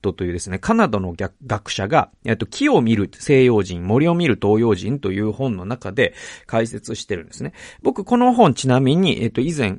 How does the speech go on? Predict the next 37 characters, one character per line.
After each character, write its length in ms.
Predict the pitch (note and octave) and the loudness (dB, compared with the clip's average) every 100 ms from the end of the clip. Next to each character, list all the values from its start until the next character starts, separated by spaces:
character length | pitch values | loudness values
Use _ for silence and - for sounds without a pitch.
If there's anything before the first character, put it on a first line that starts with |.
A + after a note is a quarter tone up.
| - | -10
一 260 | - C3+ | 0 4
人 140 | B2 A#2 | 4 2
ビ 120 | A#2+ | 2
ブ 120 | A#2+ | 2
リ 100 | A#2 | 2
オ 40 | A2 | 2
バ 120 | A2+ | 0
ト 120 | F2 | -2
ル 120 | E2+ | -6
で 100 | G2 | -6
解 180 | - G#2 | -4 -4
説 160 | G#2 - | -6 -8
し 40 | |
た 100 | G#2 | -8
こ 80 | G#2+ | -6
と 80 | F#2 | -6
が 200 | - G#2+ | -6 -6
あ 80 | |
る 80 | F2+ | -6
ん 60 | E2 | -8
で 60 | |
す 100 | E2 | -14
け 140 | - B2 | -10 -2
ど、 180 | D#3 - - - - | -2 -2 -10 -10 -4
え、 80 | |
ち 60 | F#3+ | 0
ょ 20 | |
っ 40 | G#3 | 2
と 80 | |
読 120 | B2+ A#2+ | 4 2
ん 20 | |
で 100 | F#2 | 0
み 80 | F2 | -4
ま 80 | |
し 120 | F2 E2+ | -8 -10
ょ 140 | |
う。 40 | - | -12